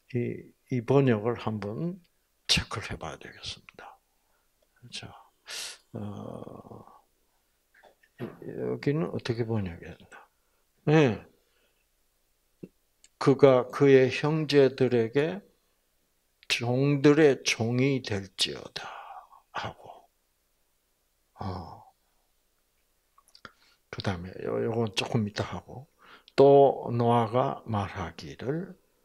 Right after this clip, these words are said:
셈의 하나님을 송축하리로다. 가나안은 그의 뭐예요? 종이 되리라입니다.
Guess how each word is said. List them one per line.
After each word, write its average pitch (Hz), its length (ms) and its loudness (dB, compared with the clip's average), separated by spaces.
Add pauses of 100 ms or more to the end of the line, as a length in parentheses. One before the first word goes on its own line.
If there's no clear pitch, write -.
(1160)
셈의 135 880 2
하나님을 107 920 -6
송축하리로다. - 1200 -8 (1600)
가나안은 135 1000 0 (580)
그의 131 600 6
뭐예요? 113 480 0 (680)
종이 123 800 -2
되리라입니다. - 1800 -4